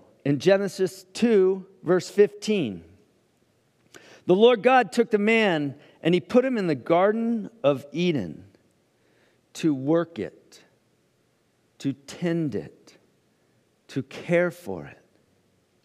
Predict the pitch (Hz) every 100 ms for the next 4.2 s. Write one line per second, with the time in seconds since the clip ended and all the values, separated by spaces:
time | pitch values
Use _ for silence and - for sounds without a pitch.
0 | _ _ _ _ _ _ _ _ _ _
1 | _ - 143 - - 233 247 233 214 160
2 | 185 160 202 202 190 143 180 185 190 175
3 | 180 165 151 170 170 - 131 170 - 185
4 | 143